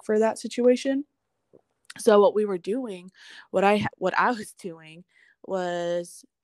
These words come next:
um, contacting the embassies. Um, and I, if, I don't know if you've ever tried to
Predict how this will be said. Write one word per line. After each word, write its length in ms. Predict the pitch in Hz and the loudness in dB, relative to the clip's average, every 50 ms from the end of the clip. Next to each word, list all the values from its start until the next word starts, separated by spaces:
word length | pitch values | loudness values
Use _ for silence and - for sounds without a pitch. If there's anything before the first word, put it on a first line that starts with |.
| _ _ | _ _
um, 340 | - 190 190 190 185 180 170 | -10 -8 -8 -8 -8 -10 -12
contacting 680 | - - - 170 170 190 - 214 196 196 - 208 202 202 | -16 -12 -12 -10 -10 -10 -12 -12 -14 -12 -10 -10 -10 -10
the 160 | 185 165 160 | -10 -12 -12
embassies. 720 | 165 175 165 - - - - - - 226 - - - - _ _ _ _ _ _ _ _ _ _ _ _ _ _ _ _ _ _ _ _ _ _ _ _ _ _ _ _ _ _ _ - | -14 -16 -18 -18 -20 -18 -18 -18 -16 -18 -18 -18 -20 -20 _ _ _ _ _ _ _ _ _ _ _ _ _ _ _ _ _ _ _ _ _ _ _ _ _ _ _ _ _ _ _ -4
Um, 720 | 196 190 180 180 170 165 156 156 - 52 52 - 208 208 _ _ - | -2 -2 -2 -2 -4 -6 -10 -12 -14 -18 -18 -20 -20 -20 _ _ -8
and 320 | 196 196 190 190 185 185 | -6 -6 -4 -4 -4 -4
I, 220 | 180 175 170 165 - _ _ - - 117 - _ _ _ _ _ _ _ _ _ _ _ _ | -6 -6 -6 -10 -14 _ _ -20 -20 -20 -20 _ _ _ _ _ _ _ _ _ _ _ _
if, 180 | - 190 180 170 | -10 -8 -6 -6
I 120 | 175 180 | -4 -4
don't 160 | 175 175 180 | -6 -8 -8
know 180 | 175 180 180 170 | -6 -4 -4 -4
if 80 | 170 | -4
you've 140 | 180 175 175 | -6 -6 -4
ever 500 | 185 175 175 180 170 175 175 175 185 185 _ _ - | -4 -4 -4 -4 -4 -2 -4 -6 -8 -10 _ _ -14
tried 260 | - 196 180 180 180 - | -8 -6 -6 -6 -6 -8
to 380 | - 175 170 170 170 170 - | -10 -10 -10 -10 -12 -12 -16